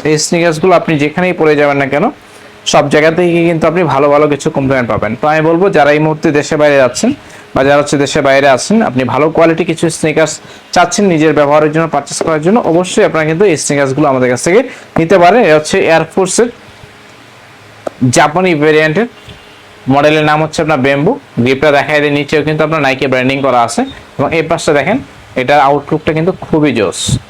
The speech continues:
যারা আসলে স্নিকার্স লাভার যারা আছেন, আমি মনে করি এই স্নিকার্সটা দেখার সাথে সাথেই আপনারা হচ্ছে এটার লোভে পড়ে যাবেন এই স্নিকার্সটা নেওয়ার জন্য।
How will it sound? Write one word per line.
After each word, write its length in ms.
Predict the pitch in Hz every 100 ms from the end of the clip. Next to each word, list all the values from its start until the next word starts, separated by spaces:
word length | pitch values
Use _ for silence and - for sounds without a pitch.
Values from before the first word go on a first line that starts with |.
| - - - - - - 127
যারা 200 | 139 165
আসলে 200 | 185 196
স্নিকার্স 460 | 196 180 170 175 170
লাভার 220 | 160 151
যারা 200 | 143 139 147
আছেন, 240 | - 240 254 - - -
আমি 180 | 131 143
মনে 220 | 151 156
করি 120 | 175 208
এই 300 | - 160 160
স্নিকার্সটা 500 | - 156 156 156 156
দেখার 300 | 139 139 156
সাথে 180 | 165 165 170
সাথেই 260 | 170 180 202 202 - - - - - -
আপনারা 220 | 120 143
হচ্ছে 160 | 147 -
এটার 220 | 156 151 135 - - - -
লোভে 300 | 143 156 180 196
পড়ে 160 | 185 165
যাবেন 200 | 147 170 214
এই 100 | 143
স্নিকার্সটা 440 | - 147 147 -
নেওয়ার 220 | 143 135 131
জন্য। 200 | 135